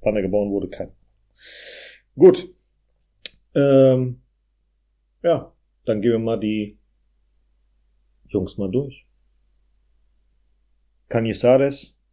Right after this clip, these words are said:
altbekannter Name, geht als Nummer eins in die neue Saison. Als Nummer zwei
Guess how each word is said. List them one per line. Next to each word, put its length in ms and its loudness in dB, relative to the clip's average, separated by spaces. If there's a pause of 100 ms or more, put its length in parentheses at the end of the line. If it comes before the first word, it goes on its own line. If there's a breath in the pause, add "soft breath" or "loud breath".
(360)
altbekannter 580 -4
Name, 420 -4 (500)
geht 480 -4 (400)
als 240 -6
Nummer 180 -6
eins 240 -6
in 80 -6
die 60 -4
neue 260 -2
Saison. 460 -4 (1800 loud breath)
Als 280 0
Nummer 280 -2
zwei 560 0